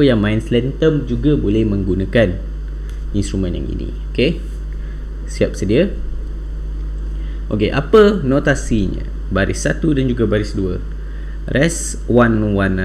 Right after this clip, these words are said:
rest one one two three five three two one one two three one. Rest one one, rest one five six I, I six five three five six five. Okey.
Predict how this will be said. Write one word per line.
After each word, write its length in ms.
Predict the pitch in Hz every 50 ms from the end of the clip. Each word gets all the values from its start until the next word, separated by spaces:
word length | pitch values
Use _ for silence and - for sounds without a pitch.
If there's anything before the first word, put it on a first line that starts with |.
| 92 95
rest 480 | 113 143 175 170 - - - - -
one 640 | - 107 110 117 135 147 156 151 151 147 139 135 131
one 320 | 123 120 113 110 107 104 - - - 165
two 240 | 170 170 170 170 170 - - 131
three 400 | 117 123 131 127 131 156 185 -
five 400 | - - - 117 107 104 110 110 - - -
three 320 | 151 185 175 151 120 101 - -
two 240 | 101 95 95 92 98
one 480 | 95 92 95 98 104 123 147 165 - - - - - - - - -
one 400 | 110 113 127 143 139 139 139 135 - -
two 320 | - 151 151 160 170 160 151 -
three 240 | - 120 117 113 113
one. 480 | 110 107 113 117 110 98 90 - - - 101
Rest 320 | 113 131 165 165 - - - -
one 480 | 104 107 107 107 104 104 101 101 101
one, 240 | 101 101 101 101 98 98 98
rest 400 | 104 123 139 156 151 - - 110
one 320 | 101 113 123 120 120 120 117 113 -
five 240 | - 120 117 110 - 113 -
six 400 | - - 147 - - - - - -
I, 480 | 143 175 175 180 180 175 175 180 180 - - - - - - -
I 240 | - 131 147 147 147
six 400 | 147 147 - 143 123 120 - -
five 400 | - - 135 143 160 175 170 - - -
three 240 | 113 98 98 98 98
five 320 | - - 127 135 143 139
six 400 | 143 - - 175 170 - - -
five. 320 | - - 143 143 143 139
Okey. 480 | - - 147 156 - - 135 110 92 -